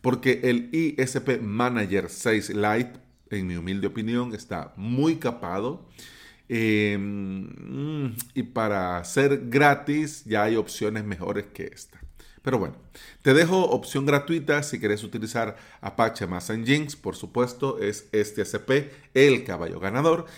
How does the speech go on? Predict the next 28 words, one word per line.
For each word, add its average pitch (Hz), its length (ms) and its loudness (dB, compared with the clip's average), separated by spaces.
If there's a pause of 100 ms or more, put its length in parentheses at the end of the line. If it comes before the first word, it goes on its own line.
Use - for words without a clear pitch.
(120)
Y 147 100 -2
si 143 100 -2
querés 151 380 0
utilizar 151 600 0
Open 127 460 4
Lightspeed 123 560 2 (160)
gratis, 98 680 2 (300)
entonces 117 640 0
Cyberpanel 135 1000 2
es 120 300 -4
tu - 160 -8
panel. 85 420 -10 (100)
<laughs> - 1080 -10
A 147 80 4
mí, 233 320 4
vip, 202 500 2 (260)
eh, 110 340 4
me 120 120 0
pareció 120 380 0
una 165 160 0
excelente 110 480 -4
opción. 78 440 -12 (140)
Al 110 160 0
igual 120 320 0
como 92 600 -4
en 85 80 -8
su - 160 -6
momento 127 720 0